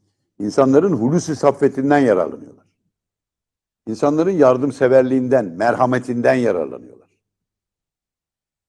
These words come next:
Haram zıkkım o para ya. Sonra bavullarla Türkiye'ye geldi o para. Bir şey de yapamıyorlar, havale de yapamıyorlar.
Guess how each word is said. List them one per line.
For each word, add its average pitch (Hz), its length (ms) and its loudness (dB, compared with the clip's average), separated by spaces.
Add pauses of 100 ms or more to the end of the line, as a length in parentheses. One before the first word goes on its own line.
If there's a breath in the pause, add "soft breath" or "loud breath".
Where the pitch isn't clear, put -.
(260)
Haram 127 280 0
zıkkım 123 340 -8
o 202 80 0
para 127 200 -2
ya. 120 240 -8 (1300)
Sonra 147 240 -2
bavullarla 151 520 4
Türkiye'ye 131 380 -6
geldi 76 280 -12
o - 60 -20
para. - 240 -20 (1400)
Bir - 40 -18
şey 104 200 -4
de 131 60 8
yapamıyorlar, 113 520 2 (240)
havale 101 400 -2
de 120 40 -2
yapamıyorlar. 87 580 -6